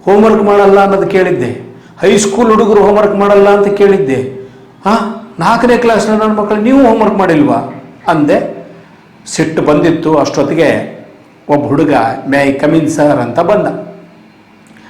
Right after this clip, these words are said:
ಅವನಿಗೆ ನಾವೆಲ್ಲ ಸೇರಿ ಚಡ್ಡಿ ಅಂತ ಹೆಸರಿಟ್ಬಿಟ್ಟಿದ್ವಿ. ಯಾಕಂದ್ರೆ ಅವನು ಹಗಲೆಲ್ಲ ಚಡ್ಡಿ ಏರ್ಸೋದೇ ಅವನ ಕೆಲಸ.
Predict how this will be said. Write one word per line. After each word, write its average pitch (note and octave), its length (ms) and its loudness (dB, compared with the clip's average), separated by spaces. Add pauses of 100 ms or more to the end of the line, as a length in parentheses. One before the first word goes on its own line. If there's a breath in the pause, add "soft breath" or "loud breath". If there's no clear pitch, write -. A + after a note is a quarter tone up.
(200 loud breath)
ಅವನಿಗೆ A3+ 360 4
ನಾವೆಲ್ಲ F#3 480 4
ಸೇರಿ F3+ 420 2
ಚಡ್ಡಿ F#3 500 2
ಅಂತ F3 160 0
ಹೆಸರಿಟ್ಬಿಟ್ಟಿದ್ವಿ. C#3+ 1000 -4
ಯಾಕಂದ್ರೆ D#3+ 760 -2
ಅವನು F3 180 2
ಹಗಲೆಲ್ಲ A3+ 680 4
ಚಡ್ಡಿ G3+ 280 2
ಏರ್ಸೋದೇ G3+ 440 4
ಅವನ E3+ 240 2
ಕೆಲಸ. C3 300 -2